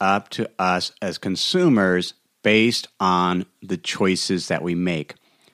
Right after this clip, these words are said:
Stowe Boyd really emphasi-, or he, he does a great job of capturing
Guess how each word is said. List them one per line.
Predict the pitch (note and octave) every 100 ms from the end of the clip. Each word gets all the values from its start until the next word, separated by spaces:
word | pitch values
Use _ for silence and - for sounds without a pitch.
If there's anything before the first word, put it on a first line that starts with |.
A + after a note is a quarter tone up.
| _ _
Stowe | - - F3 F#3+
Boyd | C#3 E3 F#3 D#3 A#2 G#2
really | D3 E3+ F3 E3+ E3+ E3 - _
emphasi-, | C3 B2+ D3 B2 A#2
or | A2+ A2+
he, | - A#2+ -
he | A2+
does | B2+ G#2+ A#2+
a |
great | G2 B2 B2+ D3+
job | D3 D#3 D#3
of | B2 G2+
capturing | - C#3+ F3+ G#3 - C3 G#2+ G2 F2+ G2